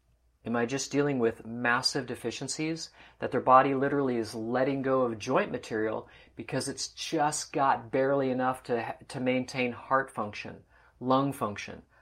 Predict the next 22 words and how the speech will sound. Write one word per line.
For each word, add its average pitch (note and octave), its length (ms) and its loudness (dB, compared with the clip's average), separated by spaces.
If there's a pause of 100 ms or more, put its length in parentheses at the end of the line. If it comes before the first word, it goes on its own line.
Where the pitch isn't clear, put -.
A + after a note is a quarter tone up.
(140)
liver C3+ 340 4
function, G2 540 -6 (340)
pancreatic C3 640 4
function? - 400 -10 (360)
I'm B2 240 -4
watching C#3+ 440 4
a C3+ 40 -2
body B2+ 400 6
slowly B2+ 640 0
go A#2+ 300 2
away A2+ 480 0
and G#2 180 -10
hoard B2 560 0
in B2+ 220 0
on G#2 160 -2
itself." - 580 -4 (320)
So D3 160 2
as C#3+ 160 4
we D3 60 4
start D3 280 4
feeding G#3 540 0
you A2 400 -2